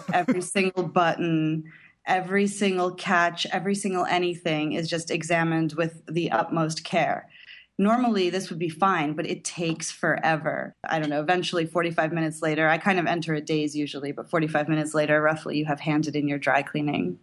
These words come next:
Speaker 2: and half your salary.
Speaker 1: Right, uh, uh, giving new sense, uh, to the phrase, uh, "taken to the cleaners." And, uh, to make things worse, uh, a recent visit, you lost your ticket. That's just one of the Ten Commandments i-, in any dry cleaning place. So how does that play out in Russia?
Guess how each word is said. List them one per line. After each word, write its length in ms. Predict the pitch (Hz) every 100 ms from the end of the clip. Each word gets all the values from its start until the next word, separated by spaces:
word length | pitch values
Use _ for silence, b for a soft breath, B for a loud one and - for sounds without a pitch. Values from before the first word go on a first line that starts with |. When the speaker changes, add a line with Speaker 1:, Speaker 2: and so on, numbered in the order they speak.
| _ -
Speaker 2:
and 240 | 151 143 143
half 300 | 143 - -
your 60 |
salary. 600 | 139 135 143 147 160 160 - -
Speaker 1:
Right, 380 | 104 107 95 -
uh, 100 | 101 92 -
uh, 60 | 95
giving 220 | 110 101
new 120 | 104
sense, 420 | - 104 90 -
uh, 160 | 92 85 -
to 100 | 95
the 80 |
phrase, 400 | 85 98 85 78
uh, 80 | 87 -
"taken 240 | 98 92
to 40 | 85
the 80 |
cleaners." 460 | 82 98 90 73 - b b b
And, 320 | - 110 110 110
uh, 180 | 110
to 120 | - 120
make 180 | 123
things 220 | - 110 101
worse, 420 | 120 127 110 -
uh, 200 | 107 78
a 120 | 95 98
recent 320 | 117 110 104
visit, 320 | 107 120 -
you 220 | 110 123
lost 320 | 113 123 117 -
your 80 |
ticket. 400 | 110 117 - 64 -
That's 200 | - 135
just 200 | - 98
one 140 | 107 98
of 60 |
the 60 | 87
Ten 200 | - 95
Commandments 540 | 90 92 90 73 - -
i-, 80 | - 107 -
in 160 | 107 -
any 200 | 143 110
dry 240 | 95 78
cleaning 280 | - 67 73
place. 380 | 76 53 - _
So 300 | - 107 95 -
how 120 | 131
does 100 | 120
that 120 | 110
play 160 | 107 104
out 120 | 92
in 80 | 85
Russia? 340 | 87 - 53